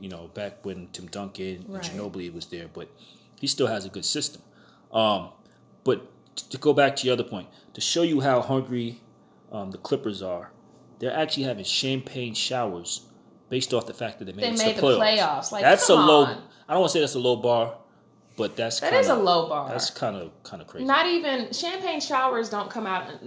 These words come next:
Speaker 2: until you win a conference championship.
Speaker 1: Even that.
Speaker 2: You know, at, at the minimum. But y'all, y'all are popping champagne for making a, the playoffs. But it, it just lets you know that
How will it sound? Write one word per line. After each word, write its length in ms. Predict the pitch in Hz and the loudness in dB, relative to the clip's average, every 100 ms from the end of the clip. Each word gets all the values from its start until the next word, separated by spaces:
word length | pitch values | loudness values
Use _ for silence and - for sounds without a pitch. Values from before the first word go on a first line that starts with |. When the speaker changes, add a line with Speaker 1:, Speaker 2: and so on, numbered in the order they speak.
| 170 | -8
Speaker 2:
until 220 | 190 262 | -8 -6
you 60 | 240 | -6
win 120 | 202 | -6
a 40 | |
conference 560 | 175 233 214 214 175 - | -6 -4 -4 -4 -8 -6
championship. 720 | 202 190 165 151 135 147 - | -6 -8 -10 -14 -14 -12 -8
Speaker 1:
Even 320 | 131 139 107 | -6 -4 -6
that. 320 | 104 - - - | -6 -6 -6 -10
Speaker 2:
You 160 | - 247 | -4 0
know, 160 | 190 | 2
at, 400 | 156 - 202 - | 2 0 0 0
at 180 | - 214 | -2 -2
the 80 | 190 | -2
minimum. 520 | 180 233 254 180 135 | -2 -2 -2 -4 -8
But 180 | 170 - | -12 -6
y'all, 220 | 294 240 | -4 -2
y'all 240 | 240 285 285 | 0 2 2
are 160 | 220 - | -2 -4
popping 340 | 254 254 226 | -4 -2 -4
champagne 500 | - 214 208 226 220 | -4 -6 -6 -6 -6
for 100 | 190 | -4
making 300 | 196 220 185 | -6 -6 -6
a, 180 | 160 160 | -8 -10
the 120 | 180 170 | -14 -6
playoffs. 640 | 240 240 233 233 233 - - - - | -2 0 0 0 -4 -12 -18 -14 -4
But 100 | 240 | -2
it, 160 | 240 | 0
it 100 | 254 | 0
just 180 | 262 262 | 0 -4
lets 280 | 262 254 - | -4 -4 -4
you 100 | 240 | -6
know 360 | 208 208 208 175 | -2 -2 0 -2
that 320 | 175 160 - | -2 -4 -8